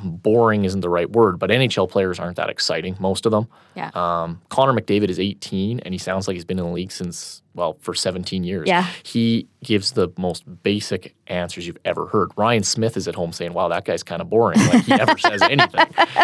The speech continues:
Speaker 1: And so, you know, do we get a lot out of that? I'm not,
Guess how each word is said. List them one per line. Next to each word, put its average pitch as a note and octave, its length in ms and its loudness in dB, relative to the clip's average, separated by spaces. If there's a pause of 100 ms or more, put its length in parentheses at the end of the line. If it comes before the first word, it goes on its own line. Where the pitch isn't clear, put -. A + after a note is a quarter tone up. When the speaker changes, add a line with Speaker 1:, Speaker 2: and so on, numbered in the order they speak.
(380)
Speaker 1:
And D3+ 200 4
so, C#3+ 360 6 (200)
you - 120 -4
know, C#3 140 6
do B2+ 120 2
we B2+ 120 2
get D3+ 340 4
a A#2 60 0
lot G#2+ 320 4
out A2 160 4
of A2+ 60 6
that? F2 180 4
I'm B3+ 140 4
not, F#4+ 260 4